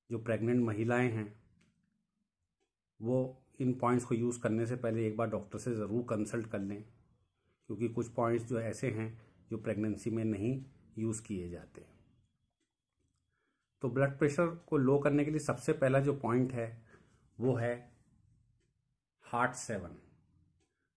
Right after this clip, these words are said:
हार्ट सेवन जो है आपके रिस्ट के, रिस्ट क्रीज है उसके बिल्कुल बाहरी तरफ ये आपका जो है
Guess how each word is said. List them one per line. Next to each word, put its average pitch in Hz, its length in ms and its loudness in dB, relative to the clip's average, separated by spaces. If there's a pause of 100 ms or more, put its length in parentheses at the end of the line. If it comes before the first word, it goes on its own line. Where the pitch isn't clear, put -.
हार्ट 135 180 2
सेवन 143 320 0
जो 143 120 0
है 139 180 -2 (300)
आपके 110 340 -2
रिस्ट 120 300 -2
के, 127 180 2 (1500)
रिस्ट 131 280 -2
क्रीज 131 300 2
है 127 240 -4
उसके 127 300 -6
बिल्कुल 120 380 0 (1160)
बाहरी 110 300 -4
तरफ 117 340 0
ये 117 200 -2 (2000)
आपका 110 340 -4
जो 110 160 -4
है 104 180 -6